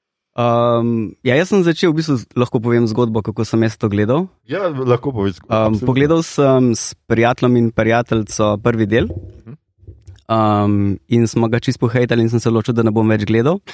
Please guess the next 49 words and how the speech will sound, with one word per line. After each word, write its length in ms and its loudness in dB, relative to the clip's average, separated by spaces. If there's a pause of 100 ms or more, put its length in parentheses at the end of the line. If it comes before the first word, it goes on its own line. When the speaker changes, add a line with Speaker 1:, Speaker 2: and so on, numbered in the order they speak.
(260)
Speaker 1:
In 180 0
sem 160 2
vse 300 0
nagovoril, 680 2
Speaker 2:
<laughs> 0 -
Že 80 0
Speaker 1:
če 140 2
Speaker 2:
po 100 0
prvem 300 -2
delu? 260 0 (340)
Speaker 1:
Po 60 -4
prvem 340 0
delu 220 2
se 140 -2
mi 80 2
je 80 0
zdelo, 180 0
da 80 0
je 60 -2
to 120 -2 (160)
utter 300 -4
shit 400 -10 (360)
in 360 2
da 120 0
je 180 4
boljše, 360 0
če 100 -2
vsi 180 -2
bojko-, 380 -2
bojkotiramo 720 0
zaradi 220 0
tega, 160 2
da 100 0
ne 80 2
bojo 160 2
še 140 -2
več 160 0
takih 240 -2
stvari 320 0
naredili, 460 2
ne. 240 -6
Speaker 2:
Ok. 240 -2
Speaker 1:
Bog 180 2
ne 120 2
daj, 120 2
da 100 -2
dobijo 320 0
denar 260 2
nazaj. 360 -4